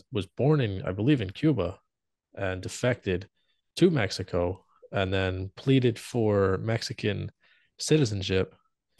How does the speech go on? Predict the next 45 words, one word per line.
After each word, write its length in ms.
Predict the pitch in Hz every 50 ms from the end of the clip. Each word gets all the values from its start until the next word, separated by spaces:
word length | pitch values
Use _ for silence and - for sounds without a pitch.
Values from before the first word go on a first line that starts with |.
| 117 107 - - -
Uh, 340 | - 95 92 92 92 92 92
he 260 | 95 95 - 113 110 110
was 180 | 110 113 127
there, 160 | 127 120 131
there's 240 | 131 135 131 127 -
an 80 | 139 131
interesting 400 | 143 131 127 117 - 127 113 104
tweet 320 | - - 120 113 104 -
thread. 260 | - 107 101 101 98
I'll, 120 | 98 95 - -
I'll 100 | - 101
find 320 | 95 - - 117 110 107 101
it 60 | 101
if 80 | 98 101
I 80 | 95
can. 180 | - - 101 95
I'll 80 | 95
send 200 | - - 107 101
it 60 | 101 -
to 80 | - 98
you 120 | 95 95
after 240 | 92 92 - - 98
the, 200 | 95 98 95 95
uh, 160 | 92 92 95 95 - - 98
after 240 | 98 95 - 101
we 40 | 95
record. 320 | 95 92 - - 101 95 92
But 180 | 95 92 - - _ _ _ _ _ _ _ _ _
he, 280 | - - 135 131 127 123
um, 320 | 110 104 101 104 101 104 107
he, 360 | - 131 127 123 123 - -
he 140 | - - 131
didn't 240 | 110 113 139 135 120
have 220 | 117 120 135 147
anything. 220 | 143 110 101 104 101
He 40 |
didn't 120 | 101 113 107
know 100 | 104 104
anybody 280 | 107 107 107 107 107
in 60 | 104 104
Mexico. 360 | 107 101 - - 110 107 101
He 80 | 101
didn't 140 | 95 98 95
have 140 | 104 101 101
anything, 360 | 104 101 - 101 98 98 101